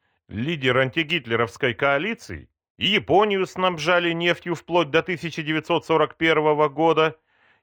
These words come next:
и Германию авиационными моторами и другими материалами. К примеру, американский автомобильный концерн General Motors успешно штамповал всю войну для Гитлера танки, бронемашины, двигатели для бомбардировщиков.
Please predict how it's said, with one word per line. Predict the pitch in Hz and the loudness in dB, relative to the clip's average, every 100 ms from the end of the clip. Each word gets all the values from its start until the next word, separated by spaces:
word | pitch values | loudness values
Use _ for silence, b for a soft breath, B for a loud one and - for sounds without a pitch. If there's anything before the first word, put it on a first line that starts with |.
| _ | _
и | 262 | -4
Германию | 185 147 120 160 180 165 156 | 2 2 4 2 2 -2 -2
авиационными | 143 143 143 - 160 151 151 147 | -2 0 -2 0 0 2 2 2
моторами | 143 - 202 147 87 - | 0 2 2 2 -2 -6
и | 202 | -2
другими | 127 104 117 123 | -2 0 0 0
материалами. | 123 120 135 120 123 117 117 120 - _ _ _ _ _ _ | 0 -2 -2 2 2 2 -2 -4 -8 _ _ _ _ _ _
К | - | -12
примеру, | 92 101 107 113 | -6 0 2 2
американский | 117 113 117 113 123 117 - 120 | 0 0 -4 -2 -2 -2 -6 -2
автомобильный | 113 - 120 117 127 117 120 | -2 0 0 0 -2 -2 -2
концерн | 117 120 113 - 123 120 104 _ _ | -2 -4 -4 -2 0 0 -6 _ _
General | 85 90 135 131 123 127 | -10 -2 0 2 2 2
Motors | 151 185 90 82 _ - | 0 -2 -4 -10 _ -12
успешно | 107 - - 143 147 151 | -12 -12 -4 -2 0 -2
штамповал | 135 - 139 139 127 139 | -2 0 0 2 2 2
всю | 135 - 147 | 0 -6 -4
войну | 143 131 131 143 | 0 2 2 -2
для | 131 123 | -2 -2
Гитлера | 113 131 131 135 135 | 0 -4 0 0 0
танки, | - 123 147 151 135 | 0 0 0 0 -4
бронемашины, | 107 131 143 139 143 - - 139 143 135 | -2 0 0 0 -2 -2 -2 -2 -2 -4
двигатели | 92 87 156 151 143 143 139 | -6 -4 -2 -2 -4 -6 -6
для | 123 127 135 | -6 0 2
бомбардировщиков. | 135 135 131 123 135 135 - 127 135 123 | 2 0 -2 0 0 0 -4 -4 -2 -4